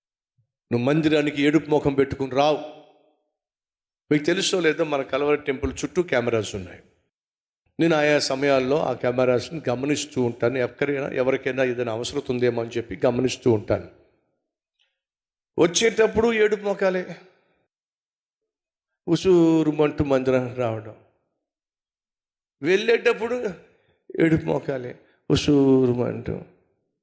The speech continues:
ఒక్కసారి ఆలోచించండి, మీరు మందిరానికి వస్తున్నప్పుడు ఎవరైనా చూస్తున్నారా, "వీళ్ళు మందిరానికి ఎందుకు ఇంత హ్యాపీగా వెళ్తారు? వీళ్ళు మందిరం నుంచి తిరిగి వచ్చినప్పుడు ఎందుకు ఇంత హ్యాపీగా ఉంటున్నారు? వీళ్ళు ఇంత హ్యాపీగా ఉండడానికి కారణం ఏమిటి?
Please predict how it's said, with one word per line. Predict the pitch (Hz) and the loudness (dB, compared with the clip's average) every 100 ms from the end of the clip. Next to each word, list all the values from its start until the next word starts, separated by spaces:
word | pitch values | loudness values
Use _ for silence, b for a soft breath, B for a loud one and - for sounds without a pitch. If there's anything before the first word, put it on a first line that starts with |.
| _ _ _ _ _ _ _ _ _ _ _ - | _ _ _ _ _ _ _ _ _ _ _ -8
ఒక్కసారి | - 226 202 151 | -4 -2 -2 -2
ఆలోచించండి, | 127 117 110 98 - 90 - | -2 -2 -4 -6 -8 -10 0
మీరు | 156 | 2
మందిరానికి | 170 180 233 285 277 226 | 4 0 2 2 2 2
వస్తున్నప్పుడు | 208 - 185 170 147 139 139 135 | 0 0 0 2 0 0 0 2
ఎవరైనా | 131 170 190 180 - | 2 0 -2 -2 -4
చూస్తున్నారా, | 143 - 123 123 - b b b | -6 -4 -6 -6 -10 b b b
"వీళ్ళు | 208 165 | -4 -2
మందిరానికి | 127 147 202 190 156 | -2 0 0 0 -2
ఎందుకు | 160 | -2
ఇంత | 151 131 | -6 -4
హ్యాపీగా | 104 110 135 123 | -4 -4 0 0
వెళ్తారు? | 113 110 - 101 101 98 - _ _ _ _ _ _ _ | 0 -2 -2 -6 -6 -10 -18 _ _ _ _ _ _ _
వీళ్ళు | 170 180 | 0 0
మందిరం | 160 185 220 | 0 0 0
నుంచి | 226 180 | -2 -4
తిరిగి | 175 175 | -4 -2
వచ్చినప్పుడు | 180 - 156 | 0 -2 -4
ఎందుకు | 147 175 | -4 -4
ఇంత | 156 123 | -6 -4
హ్యాపీగా | 107 - 135 127 | -2 -2 0 0
ఉంటున్నారు? | 120 113 117 110 104 104 - _ _ _ _ _ _ _ _ _ _ - | -2 -4 -6 -6 -4 -8 -12 _ _ _ _ _ _ _ _ _ _ 0
వీళ్ళు | 196 | 2
ఇంత | 190 175 | 2 0
హ్యాపీగా | 143 165 226 220 | 0 0 0 0
ఉండడానికి | 208 190 175 175 170 | 2 2 2 0 0
కారణం | 170 - 113 120 123 | -2 0 0 0 -2
ఏమిటి? | 117 110 107 110 101 | -2 -4 -8 -10 -12